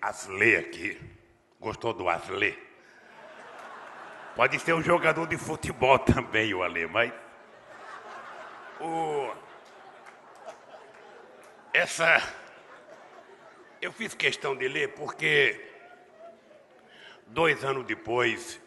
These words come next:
de ter deixado o governo, eu já não aguento mais os números do governo.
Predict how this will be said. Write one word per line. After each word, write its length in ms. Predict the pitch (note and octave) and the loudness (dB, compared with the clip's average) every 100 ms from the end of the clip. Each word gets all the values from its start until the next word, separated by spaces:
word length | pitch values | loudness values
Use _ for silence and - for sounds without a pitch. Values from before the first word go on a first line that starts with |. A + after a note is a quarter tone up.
| - | -12
de 120 | A2 | -8
ter 160 | - A2 | -4 -4
deixado 420 | G2+ - G2 F#2 | -2 0 0 -2
o 60 | F#2 | -6
governo, 580 | F2 D#2+ A#2 F2+ E2 - - - - _ _ _ _ - - | -6 0 0 0 -4 -14 -20 -20 -20 _ _ _ _ -20 -10
eu 100 | - B2+ | -4 0
já 160 | D3+ | 2
não 180 | D#3 D3 | 0 -4
aguento 420 | A2+ B2+ C#3 - | -4 -4 -4 -6
mais 600 | G2+ G#2 F#2+ - - - - _ _ _ _ _ _ _ _ _ _ _ _ - | 0 2 2 -2 -10 -12 -18 _ _ _ _ _ _ _ _ _ _ _ _ -10
os 220 | C3 A#2 | -8 -8
números 460 | A#2+ C#3 C3+ A2+ A2+ | -6 -6 -4 -6 -8
do 100 | G#2+ | -14
governo. 560 | F#2 - - - - | -16 -14 -14 -14 -16